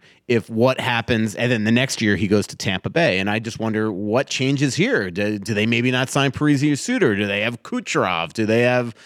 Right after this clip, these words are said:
Johnny Cooper as the coach? Like, you know, there, that would be the biggest thing. Like, you know, one major change there changes the complexion of the history of this organization.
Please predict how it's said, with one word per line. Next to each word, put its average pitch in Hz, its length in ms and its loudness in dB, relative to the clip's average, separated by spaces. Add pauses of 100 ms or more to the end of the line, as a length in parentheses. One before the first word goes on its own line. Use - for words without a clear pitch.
(240)
Johnny 151 300 0
Cooper 139 500 4
as 104 160 0
the 110 80 -6
coach? 120 280 -4
Like, 127 220 -2
you 160 100 2
know, 143 160 2
there, 151 220 2 (340)
that 151 140 0
would 202 140 2
be 175 100 6
the 147 120 2
biggest 147 320 0
thing. 120 180 2
Like, 120 220 0
you 139 80 4
know, 151 180 2
one 139 480 2 (120)
major 143 460 2
change 139 340 2
there 139 240 4
changes 117 420 -2
the 107 80 -6
complexion 113 520 -4
of 104 60 0
the 98 80 -2
history 104 380 -4
of 95 40 0
this 143 180 -4
organization. 73 640 -14